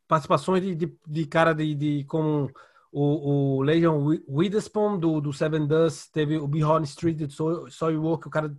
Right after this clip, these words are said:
Tesseract, e, e entre outros. Cara, se você, é o tipo da banda que você tem que,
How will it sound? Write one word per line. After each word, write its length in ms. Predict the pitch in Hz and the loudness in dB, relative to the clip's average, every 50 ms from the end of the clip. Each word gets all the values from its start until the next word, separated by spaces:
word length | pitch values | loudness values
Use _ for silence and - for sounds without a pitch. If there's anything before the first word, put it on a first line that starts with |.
| - _ | -14 _
Tesseract, 680 | - 143 - - 151 147 147 151 151 143 _ - - _ _ _ _ _ _ _ _ _ _ - - _ _ _ _ _ _ _ - | -12 -10 -8 -6 -4 -2 0 -2 -2 -4 _ -20 -20 _ _ _ _ _ _ _ _ _ _ -20 -20 _ _ _ _ _ _ _ -6
e, 480 | 147 147 147 147 147 147 147 147 147 151 151 | -2 -2 0 2 2 2 2 0 0 0 2
e 260 | 160 180 185 - 156 | 2 2 4 4 2
entre 220 | 160 147 160 160 | 2 2 4 4
outros. 420 | 151 156 185 185 - - - - _ _ _ _ _ _ _ _ _ _ _ _ _ _ _ _ _ _ _ - _ - - | 4 4 4 2 -2 -10 -18 -20 _ _ _ _ _ _ _ _ _ _ _ _ _ _ _ _ _ _ _ -20 _ -14 -2
Cara, 420 | - 160 170 180 190 185 156 - - _ _ _ | 2 4 6 6 6 4 2 0 -8 _ _ _
se 200 | _ - - 220 | _ -6 -4 0
você, 480 | 233 233 262 254 - 254 233 - - _ _ | 4 4 4 6 6 4 2 2 -2 _ _
é 100 | - 190 | 4 4
o 160 | 208 196 190 | 4 6 4
tipo 200 | 185 - 262 247 | 2 2 0 2
da 100 | 240 240 | 4 4
banda 260 | 185 156 185 202 208 190 | 4 6 4 4 4 2
que 120 | - 190 | 0 -2
você 240 | 180 180 - 185 160 | -4 -4 -4 -4 -6
tem 100 | 190 170 | -6 -8
que, 140 | - 165 | -8 -12